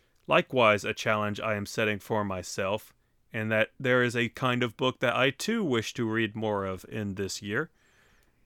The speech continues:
and that is short story collections.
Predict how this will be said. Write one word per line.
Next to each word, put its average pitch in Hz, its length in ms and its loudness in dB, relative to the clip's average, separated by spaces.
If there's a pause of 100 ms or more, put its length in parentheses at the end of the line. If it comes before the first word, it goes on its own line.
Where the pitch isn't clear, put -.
(100)
and 110 180 -2
that 156 300 8
is 120 520 0 (480)
short 131 460 2
story 220 380 6
collections. - 760 -8